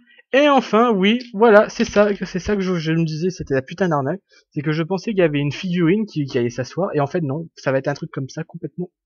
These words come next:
pourri. Avec une tête beige. Mon Dieu, si vous voyez la tête !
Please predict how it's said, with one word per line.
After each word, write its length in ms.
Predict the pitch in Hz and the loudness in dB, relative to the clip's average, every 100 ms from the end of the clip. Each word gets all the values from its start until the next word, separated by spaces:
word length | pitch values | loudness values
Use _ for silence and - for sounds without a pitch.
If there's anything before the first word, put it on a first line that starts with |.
| - | -12
pourri. 440 | 196 160 151 214 _ _ _ _ _ _ _ - | -8 -6 -6 -8 _ _ _ _ _ _ _ 2
Avec 220 | 143 160 | 4 6
une 180 | 214 185 | 4 4
tête 340 | 226 220 - | 6 4 4
beige. 560 | 170 151 151 190 190 170 - | 2 2 2 2 2 -6 -12
Mon 520 | 135 170 240 330 330 | -12 -4 4 6 6
Dieu, 420 | 175 - - 294 | 2 -8 -4 -2
si 200 | - - | -2 -4
vous 100 | 180 | -2
voyez 180 | 202 208 | 2 4
la 140 | 151 - - - | 2 0 -16 -8
tête ! 460 | 370 285 - - | -2 -2 -2 -8